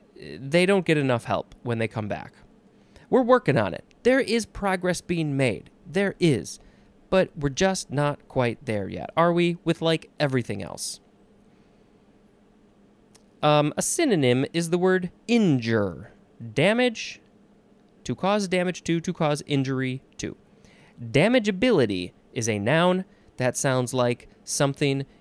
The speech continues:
in a role-playing game that I don't play, but it sounds like one of those bars. How many points do you have? What's your damageability?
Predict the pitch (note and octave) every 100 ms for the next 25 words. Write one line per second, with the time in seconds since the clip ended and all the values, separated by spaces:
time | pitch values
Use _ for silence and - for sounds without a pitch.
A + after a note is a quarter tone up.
0 | _ C3 A2+ F#2+ G2 G2 C3+ F3 - E3+
1 | D#3+ D3 D3 D3 D3+ B2 F#2+ G2+ F3 -
2 | D#3+ D#3 D#3 - _ _ A2+ G2+ - D3+
3 | D3+ D#3 C#3+ A2 D#3+ D#3 D#3 C#3 A#2+ C3+
4 | A#2 F#2+ C3+ D3+ D#3 - E3 D3+ - A#2
5 | A2+ G2+ E2+ - - - - - F#3+ -
6 | E3 A#2 B2+ D3 D#3+ F3 E3 D#3+ G3 B2+
7 | G2